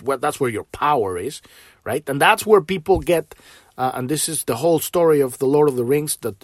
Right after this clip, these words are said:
Tolkien talk about the Ring of Power, right? That, that's,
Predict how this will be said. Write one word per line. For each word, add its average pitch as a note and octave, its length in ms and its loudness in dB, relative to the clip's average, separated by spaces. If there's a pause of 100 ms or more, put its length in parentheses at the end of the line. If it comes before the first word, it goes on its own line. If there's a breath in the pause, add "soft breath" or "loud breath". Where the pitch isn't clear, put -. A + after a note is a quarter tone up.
(260)
Tolkien D#3 600 -2 (320)
talk E3 240 -2
about A#2+ 320 -2
the A2 80 -2
Ring C#3+ 260 -2
of F#2+ 80 -8
Power, C#3+ 420 0
right? G2+ 340 -6
That, G#2+ 240 -8
that's, A2+ 340 -8